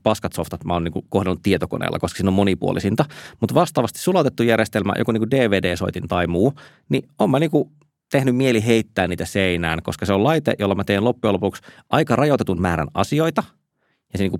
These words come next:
periaatteessa pitäisi ajatella, siis musta tuntuu niinku i-, <laughs> tälleen ei-ohjelmoijana, tuntuu, että sen ratkaistavien ongelmien määrän ja sen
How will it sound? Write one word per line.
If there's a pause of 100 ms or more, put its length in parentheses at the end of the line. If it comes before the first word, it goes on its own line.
(160)
periaatteessa
pitäisi
ajatella,
siis
musta
tuntuu
niinku
i-, (200)
<laughs>
tälleen (440)
ei-ohjelmoijana,
tuntuu,
että
sen (600)
ratkaistavien
ongelmien
määrän (240)
ja
sen